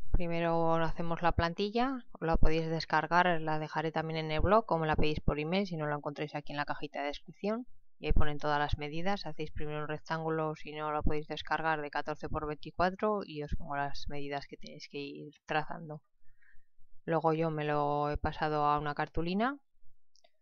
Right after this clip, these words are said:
porque así me resulta más cómodo para calcarlo en la tela. Cojo dos trozos de tela de T N T y lo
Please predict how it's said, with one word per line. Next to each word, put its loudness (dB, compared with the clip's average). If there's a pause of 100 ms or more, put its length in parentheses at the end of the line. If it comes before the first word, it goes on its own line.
(160)
porque 2
así -4
me -2
resulta -6
más -4
cómodo -2
para 4
calcarlo -2
en -4
la -6
tela. -12 (360)
Cojo -8
dos -6
trozos -4
de -2
tela 0
de -4
T -4
N -4
T -2 (800)
y -4
lo 0